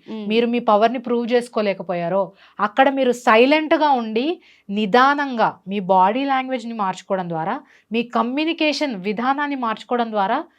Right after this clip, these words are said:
Speaker 2: మీరు మీలో ఉన్న పవర్ని యాక్టివేట్ చేయొచ్చు.
Speaker 1: మ్మ్.
Speaker 2: చాలా మంది అనుకుంటారు ఆయన ఒక మాట అనడం వల్ల సిచ్యువేషన్ మారుతుందని.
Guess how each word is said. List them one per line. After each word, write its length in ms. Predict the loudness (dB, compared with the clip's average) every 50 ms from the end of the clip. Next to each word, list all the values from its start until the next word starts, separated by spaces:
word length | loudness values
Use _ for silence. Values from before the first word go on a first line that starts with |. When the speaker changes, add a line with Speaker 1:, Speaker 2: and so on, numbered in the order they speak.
| _ _ _ _ -6
Speaker 2:
మీరు 280 | -2 0 2 2 0 -2
మీలో 320 | -2 -2 -2 0 0 0
ఉన్న 140 | 0 -2 -4
పవర్ని 400 | -2 2 2 2 2 2 0 0
యాక్టివేట్ 540 | 0 -2 -2 -2 -2 2 2 2 2 0 -4
చేయొచ్చు. 280 | -4 -4 -6 -10 -16 _ _ _ _ _ _ -12
Speaker 1:
మ్మ్. 100 | -2 2
Speaker 2:
చాలా 180 | 4 4 4 4
మంది 220 | 0 -4 -2 -2
అనుకుంటారు 540 | -2 -2 -2 -4 -6 -6 -2 0 2 2 2
ఆయన 320 | 2 2 2 0 0 0 -2
ఒక 180 | -2 -4 -4
మాట 360 | -4 -4 -2 -2 -2 0 0
అనడం 300 | -2 -2 0 -2 -4 -2
వల్ల 160 | -2 -2 -2 -2
సిచ్యువేషన్ 480 | -8 -8 -4 -4 -4 -4 -4 -8 -6
మారుతుందని. 560 | -4 -4 -4 -4 -4 -8 -8 -8 -8 -10 -12